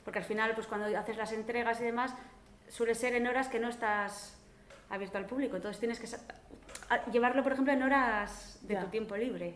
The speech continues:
Speaker 2: Ya, y luego
Speaker 1: O sea, al
Speaker 2: aparte
Speaker 1: cerrar, cierras a las ocho y media y vas a llevarlo, o cierras al mediodía un ratín y vas a llevarlo, al final es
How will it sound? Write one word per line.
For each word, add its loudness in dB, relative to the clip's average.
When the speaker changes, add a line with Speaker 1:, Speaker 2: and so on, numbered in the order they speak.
Speaker 2:
Ya, -4
y -2
luego 2
Speaker 1:
O 6
sea, 8
al 10
Speaker 2:
aparte 8
Speaker 1:
cerrar, 8
cierras 4
a 4
las 2
ocho -2
y -2
media 6
y 0
vas 6
a 4
llevarlo, 2
o -8
cierras 2
al 2
mediodía 4
un 2
ratín 4
y 2
vas 6
a 4
llevarlo, 2
al -4
final 2
es 0